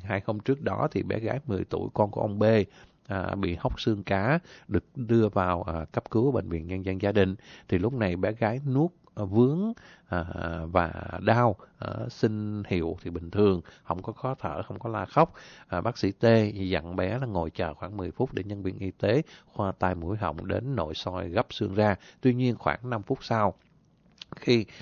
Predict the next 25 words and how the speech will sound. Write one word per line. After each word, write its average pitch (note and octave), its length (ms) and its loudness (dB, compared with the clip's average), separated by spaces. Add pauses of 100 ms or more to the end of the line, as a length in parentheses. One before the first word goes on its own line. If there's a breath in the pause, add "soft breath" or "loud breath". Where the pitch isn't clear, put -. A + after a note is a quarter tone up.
(180 loud breath)
một F2 200 -4
bác A2 160 -2
sĩ F2 260 -2
đang A2+ 260 0
ngồi E2 280 0
xem G#2 440 -4
những E2+ 140 -8
cái A2 80 -6 (100)
phim A#2 400 6
chụp, - 160 -2 (100)
à, F2 320 -4 (400 loud breath)
chụp - 140 -4
C - 160 -14 (180)
T - 40 -2 (400)
X-quang G2+ 600 -2
của E2+ 200 -4
những F#2+ 380 -6
cái A#2 160 -2
ca G2 200 -2
chấn - 220 -8
thương G#2+ 160 -4
khác C3+ 300 -4
thì - 80 -2
ông F#2 180 -6
B, G#2+ 60 6